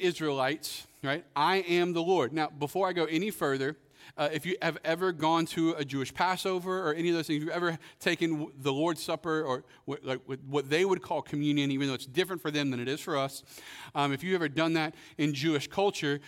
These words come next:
right, they don't use, like, remember, you know how we have the holy Happy Meals? Right, with the little, the little cup and the thing with the wafer, and, you know, uh, so they don't have anything like that. All right, when they, when they take, they actually, they don't even have one cup, they have four.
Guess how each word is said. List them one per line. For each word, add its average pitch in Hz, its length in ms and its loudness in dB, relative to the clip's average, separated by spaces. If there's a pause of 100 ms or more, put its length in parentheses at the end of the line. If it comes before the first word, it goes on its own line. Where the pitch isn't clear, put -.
(140)
right, 147 240 0
they 175 140 6
don't 196 180 2
use, 180 240 -4
like, 151 120 0
remember, 208 200 0
you 196 80 -4
know 214 80 2
how 208 60 2
we 196 100 2
have 196 80 2
the 170 80 0
holy 175 300 4
Happy 165 280 2
Meals? 165 460 -2 (600)
Right, 147 240 -2
with 151 100 -6
the 147 60 0
little, 151 280 2 (200)
the 139 80 -2
little 151 160 2
cup 156 300 0
and 139 100 0
the 139 80 -2
thing 147 260 0
with 139 80 -4
the 139 80 -6
wafer, 135 520 -4
and, 120 220 -6
you 143 80 -2
know, 120 120 -4 (260)
uh, 147 160 4 (400)
so 170 220 0
they 170 180 4
don't 226 180 4
have 180 220 4
anything 180 400 2
like 180 220 2
that. 151 320 4
All 156 80 4
right, 160 160 2
when 160 180 4
they, 196 240 4
when 165 240 2
they 190 240 2
take, 165 480 -2
they 175 220 2
actually, 170 340 0
they 156 140 2
don't 190 160 4
even 165 120 2
have 160 200 2
one 180 260 2
cup, 160 300 -2
they 147 80 -2
have 131 180 0
four. 139 500 -8